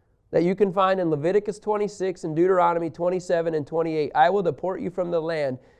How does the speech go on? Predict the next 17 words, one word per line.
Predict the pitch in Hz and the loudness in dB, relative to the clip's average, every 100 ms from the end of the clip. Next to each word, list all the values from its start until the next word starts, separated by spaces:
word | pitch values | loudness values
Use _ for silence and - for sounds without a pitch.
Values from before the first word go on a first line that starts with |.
| _ | _
if | 170 160 156 | -2 0 -4
you | 147 | -4
do | 139 | -4
not | 135 131 117 | -2 -6 -8
obey." | 104 90 - _ _ _ _ _ _ _ _ _ _ _ _ _ _ _ _ _ _ _ _ _ _ _ _ _ _ _ _ _ _ _ _ _ _ _ _ _ _ _ _ _ _ _ _ - | -14 -16 -20 _ _ _ _ _ _ _ _ _ _ _ _ _ _ _ _ _ _ _ _ _ _ _ _ _ _ _ _ _ _ _ _ _ _ _ _ _ _ _ _ _ _ _ _ -2
And | 120 | 0
it's | 113 | 0
exactly | 120 123 117 123 | -4 -4 -4 -4
what | 107 92 | -12 -14
happened. | 101 101 98 _ _ _ _ _ _ _ _ _ _ _ | -18 -20 -20 _ _ _ _ _ _ _ _ _ _ _
"Seventy | - 147 147 143 | -2 0 0 -6
years, | 139 135 117 110 104 _ | -8 -6 -8 -12 -18 _
I'm | 117 110 | -12 -12
throwing | 104 127 123 117 | -10 -12 -10 -12
you | 113 | -14
in | 107 | -16
Babylon." | 110 101 98 139 | -20 -20 -20 -20